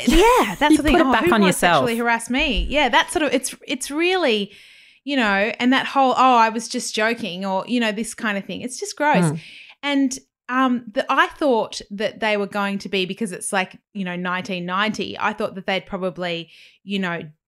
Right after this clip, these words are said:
Speaker 1: do something to him to trick him into feeling embarrassed, but that that would be the end of
Speaker 2: Mm.
Speaker 1: it. But Anne, the matron,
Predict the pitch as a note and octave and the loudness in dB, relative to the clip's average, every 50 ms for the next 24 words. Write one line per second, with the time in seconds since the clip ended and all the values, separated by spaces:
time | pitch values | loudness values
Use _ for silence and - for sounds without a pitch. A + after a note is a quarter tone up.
0 | _ _ _ _ B3 C4 C4+ B3+ C4 C4+ - - G3 G3+ G3 - G3+ F3+ E3+ G3+ | _ _ _ _ -2 -2 -2 0 0 -2 -2 -2 -2 -6 -6 -6 -6 -4 -4 -4
1 | F#3+ F#3 F3+ E3 F#3+ - - - A3 - - - G3 F#3+ F#3 F3+ F3+ - F#3 - | -2 -4 -4 -6 -8 -10 -4 -4 -4 -4 -4 -6 -6 -4 -4 -4 -6 -6 -8 -6
2 | - F#3+ F#3 F3+ F3+ F3 E3+ E3+ F3 F3 E3 E3 - - F3+ - - - F3 - | -6 -4 -4 -4 -4 -4 -6 -2 0 0 0 0 -2 -6 -8 -10 -10 -10 -10 -8
3 | - F#3 F3 - F#3 E3 - - F#3 F#3 - - E3+ E3+ E3 E3+ F3+ G3+ A3 A3 | -6 -8 -8 -6 -6 -6 -6 -6 -10 -8 -6 -8 -6 -6 -6 -4 -2 -2 -2 0
4 | G3 G3 F#3+ F3+ E3 D3+ D#3+ D#3+ _ - - - - - - - _ _ _ _ | 2 2 2 2 2 0 -4 -8 _ -20 -20 -20 -20 -20 -20 -20 _ _ _ _
5 | _ _ _ _ - C4+ C4+ - C4+ - _ B3 C4+ D4 D#4 F4+ F#4 F4+ F4+ F4 | _ _ _ _ -2 0 0 0 -2 -6 _ 0 2 2 2 2 0 -2 -2 -4
6 | D4 - - - _ _ _ G3+ A#3 A#3+ A3+ G#3+ G#3 G3+ G3 - - - G#3 G#3+ | -4 -6 -10 -18 _ _ _ -2 0 2 4 4 4 2 0 -4 -4 -2 -2 0
7 | G#3+ A#3+ A#3 - - F3+ - F#3 A#3 C#4 D#4 C#4 | 0 -2 -4 -4 -8 -6 -4 -4 -4 -4 -4 -6